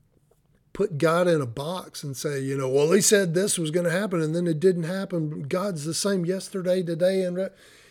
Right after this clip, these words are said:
he's just like a father. And so I'm not gonna put God in a box and say, "He said that." I mean, that's so Bill Clinton-esque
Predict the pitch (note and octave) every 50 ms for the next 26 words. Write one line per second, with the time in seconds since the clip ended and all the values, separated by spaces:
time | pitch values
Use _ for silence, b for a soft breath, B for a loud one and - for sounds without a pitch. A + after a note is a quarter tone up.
0 | b b b b b F#3+ G3 F3 D3+ C#3+ C#3 D3 F3 A3 A#3+ B3 A#3+ - - G3
1 | F#3 F#3+ - D#3 C#3+ - - D3+ C#3 C#3 C#3 C3+ B2+ A#2 A#2 A2 A2+ A2+ - -
2 | - _ b b b b b b b b b b b b b b - E3 D#3 D3
3 | - - F3+ E3+ D#3+ D#3 D3+ D3+ - - _ _ _ _ _ _ _ _ _ _
4 | _ _ _ _ _ _ _ _ _ _ _ b b b b b b b b _
5 | - E3 G3 A#3 A#3 G#3+ F3+ D#3 C#3+ - D#3 C3+ B2+ A#2+ - D#3 C#3+ - - C#3
6 | C#3 B2+ B2+ B2 B2 B2 A#2+ A#2 A2+ C3 B2 B2 A#2+ - - - - - C3+ B2+
7 | - - - C3+ B2+ B2 A#2+ A#2+ A#2+ A2+ - b b b b b b b b b
8 | b b b b _ _ _ _ - - _ _ _ _ _ _ - A3+ B3 -
9 | - B3 A3 G#3 F#3 E3+ F3+ G3 G3 F#3+ D#3+ E3 E3+ E3+ E3 E3 E3+ F#3+ G#3 -
10 | - - - G3 F#3+ F3+ C3 B2 D#3+ F3 E3 - - - F#3+ F3+ F3 - C#3+ C#3+
11 | D3 D#3 E3 D3+ B2+ B2 - - - -